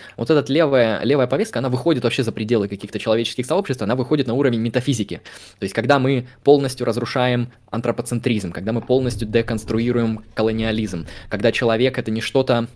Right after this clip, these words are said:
а, привилегированное, а, над природным миром. Нет, вот есть природа, там есть черви, там есть грибы,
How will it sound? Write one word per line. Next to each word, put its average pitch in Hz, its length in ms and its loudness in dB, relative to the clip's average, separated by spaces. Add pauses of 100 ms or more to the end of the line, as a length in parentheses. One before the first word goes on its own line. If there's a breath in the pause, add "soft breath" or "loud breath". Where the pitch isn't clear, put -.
(120)
а, 104 120 -8
привилегированное, 113 1000 0 (220 loud breath)
а, 95 340 -8 (160)
над 113 260 0
природным 113 420 2
миром. 110 360 -2
Нет, 110 160 -2
вот 92 100 -8
есть 107 180 -4
природа, 160 360 2
там 104 160 0
есть 92 200 -4
черви, 143 600 4 (220 loud breath)
там 95 140 -2
есть 98 220 -2
грибы, 151 640 2